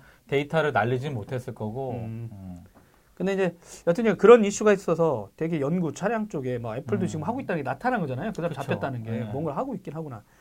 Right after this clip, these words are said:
Speaker 2: 근데
Speaker 1: 네.
Speaker 2: 저는
Speaker 1: 음.
Speaker 2: 이번에 협력에서
Speaker 1: 음, 음.
Speaker 2: 핵심은
Speaker 1: 음.
Speaker 2: 구글 어시스턴트의 한국어 메뉴가 나간 거다.
Speaker 1: 어.
Speaker 2: 그러니까 이게 한국어라는 게 뭐냐면 보십시오, 여러분. 우리나라 같은 게 제가 예전에 페이스북에 쓴 적이 있었는데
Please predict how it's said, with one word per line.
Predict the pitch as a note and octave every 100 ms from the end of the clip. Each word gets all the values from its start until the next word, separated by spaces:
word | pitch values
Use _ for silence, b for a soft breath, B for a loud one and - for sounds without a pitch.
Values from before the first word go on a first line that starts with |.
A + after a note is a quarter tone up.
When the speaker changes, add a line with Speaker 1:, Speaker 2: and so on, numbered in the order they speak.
| b
Speaker 2:
근데 | G3
Speaker 1:
네. | G3+
Speaker 2:
저는 | G3+
Speaker 1:
음. | G#3 B2 B B -
Speaker 2:
이번에 | D#3+ G#3+ A3
협력에서 | G#3+ A#3 G#3+ F#3+ F3 D#3+ C#3+ C#3 C#3+ F#2+
Speaker 1:
음, | A2+ A2
음. | G2+ G2+ -
Speaker 2:
핵심은 | D#4 - B3+ G#3 F3+ F3+ G2+ -
Speaker 1:
음. | A2
Speaker 2:
구글 | G3 B3 A#3 -
어시스턴트의 | E3 D3+ - F#3 E3 - F#3 D4 -
한국어 | - D4 C#4+ B3+ A#3 A#3 C4 C4 _ _ _ _ - _ _ _ _ _ _ _ _ _ -
메뉴가 | D#3 E3+ E3
나간 | B2 B2 B2
거다. | G#2+
Speaker 1:
어. | A#2 G#2+ G2 - _
Speaker 2:
그러니까 | G3+ F#3+ D#3 B B B -
이게 | E3+
한국어라는 | F3+ C#4 C4 B3 A3 G3 D#3+
게 | D3+
뭐냐면 | D3 D3 C#3 G#2 -
보십시오, | D#3 - D#3
여러분. | B2+ F3 - _
우리나라 | - G3 A#3 G#3+ G3
같은 | G3 F#3+ E3+
게 | E3+
제가 | - E3+ D3+
예전에 | C#3+ D3 C3+ B2 b b b b
페이스북에 | - C#4 - G#3+ F3 D3 C3
쓴 | - A3+
적이 | A3+
있었는데 | E3+ C#3 A#2 A#2+ G#2